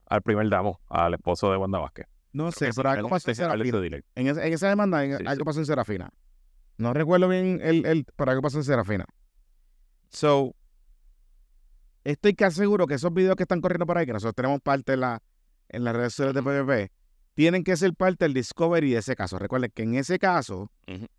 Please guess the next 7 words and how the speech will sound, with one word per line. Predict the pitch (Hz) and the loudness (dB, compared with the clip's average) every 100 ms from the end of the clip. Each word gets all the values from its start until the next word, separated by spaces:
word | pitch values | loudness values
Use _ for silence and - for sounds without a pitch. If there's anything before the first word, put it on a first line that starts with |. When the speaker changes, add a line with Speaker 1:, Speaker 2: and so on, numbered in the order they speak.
| _ - | _ -8
Speaker 2:
está | 123 - 135 | -6 0 0
demandado | 151 165 170 170 156 | 0 0 2 2 0
Paulson | - 139 156 180 190 185 | -2 2 2 2 0 0
en | |
su | 160 139 | -2 -4
carácter | 123 123 147 | -4 -2 2
individual, | 156 156 156 120 101 | 4 4 2 0 -2